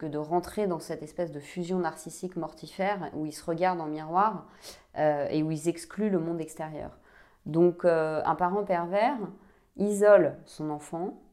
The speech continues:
euh, soit par des propos glorifiants, soit par des propos humiliants, parfois les deux alternativement,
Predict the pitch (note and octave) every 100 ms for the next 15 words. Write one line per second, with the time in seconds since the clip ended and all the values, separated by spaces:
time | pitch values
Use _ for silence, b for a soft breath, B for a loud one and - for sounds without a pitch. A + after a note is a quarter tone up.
0 | _ _ _ _ _ D#3 D3+ D3 D3 C#3+
1 | - - - B3+ B3+ A3+ F#3 F3+ F3 F3+
2 | E3+ E3+ F3 - F#3 F3+ E3+ E3 D3+ D3+
3 | D#3 D3+ D#3 D3+ - D#3 D#3 D#3 D#3+ C4
4 | - E3+ - F3 E3 D3 E3+ E3 - C#3+
5 | C#3+ C#3 D3 D3 E3+